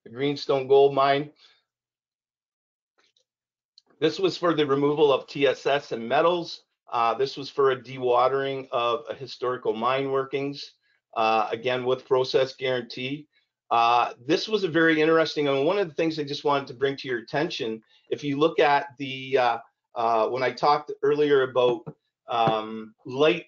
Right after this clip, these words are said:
infrastructure, this is a great example. You can see it's a temporary building. You see some of the guards, you know, our wood guards, all done very, very professionally. But again, using the term light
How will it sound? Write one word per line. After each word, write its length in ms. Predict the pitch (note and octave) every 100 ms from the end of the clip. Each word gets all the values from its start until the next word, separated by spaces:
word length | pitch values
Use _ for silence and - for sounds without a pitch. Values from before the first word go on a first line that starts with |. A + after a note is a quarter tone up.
| -
infrastructure, 880 | D3 D3+ D3 - A#2+ - - E2+ _
this 180 | F3+ F3+
is 140 | E3+ D3
a 100 | B2+
great 300 | C3+ C3 B2+
example. 600 | A2 B2 A#2+ - G#2 G#2+
You 160 | C#3 C3+
can 120 | C#3
see 380 | - D3+ C#3+ C3+
it's 160 | B2
a 80 | B2
temporary 640 | - C#3+ C#3+ D3 D3 C#3+ C3+
building. 580 | C3 C3 C3 C3+ C3+ C3 _ _ _
You 80 | A2+
see 220 | - D3
some 280 | C#3+ D#3 C#3
of 80 | C3+
the 80 | B2+
guards, 600 | B2 B2+ C3 C#3 C3+ C3
you 60 | C#3
know, 140 | C3+
our 160 | B2+ A#2
wood 380 | B2 C#3 C3
guards, 580 | C3 C3 C3 C3 C3 - _ _ _ -
all 220 | E3 D#3
done 300 | E3 D#3+ D3
very, 320 | B2+ D3 D3+
very 240 | D3 D3 D3
professionally. 840 | D3 - D3+ D3+ E3 E3+ F#3 F#3+ _ _ _ A2+
But 240 | D3 D3 C#3
again, 600 | C#3 C#3 C#3+ C3+ C3 C3 -
using 340 | C3+ D3 D3+
the 100 | C#3
term 360 | C3+ D#3+ D3 C#3
light 320 | C3+ C#3 C3+